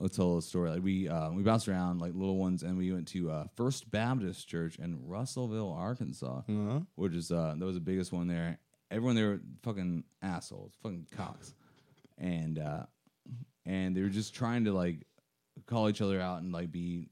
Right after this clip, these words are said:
Speaker 1: just assholes. And that's actually, I, I was homeschooled growing up. So I was, uh,
Speaker 2: How long were you homeschooled for?
Speaker 1: uh, until eighth grade.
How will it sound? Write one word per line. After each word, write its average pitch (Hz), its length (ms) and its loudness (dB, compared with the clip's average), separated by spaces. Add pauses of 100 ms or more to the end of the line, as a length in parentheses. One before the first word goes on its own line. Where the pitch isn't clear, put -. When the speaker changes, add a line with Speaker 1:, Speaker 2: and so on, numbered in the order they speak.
(160)
Speaker 1:
just - 140 -12
assholes. 98 520 -4 (300)
And 107 100 0
that's 135 200 4
actually, 123 220 0
I, 107 200 2
I 104 40 2
was 113 160 6
homeschooled 82 600 2
growing 85 320 -2
up. 135 240 0 (720)
So 87 500 2 (300)
I 95 120 6
was, 90 360 4
uh, 80 240 -2 (180)
Speaker 2:
How - 240 2
long 165 140 8
were 170 60 6
you 139 120 8
homeschooled 127 420 4
for? 90 260 -2 (180)
Speaker 1:
uh, 101 60 2
until 107 340 2
eighth 101 160 0
grade. 127 340 2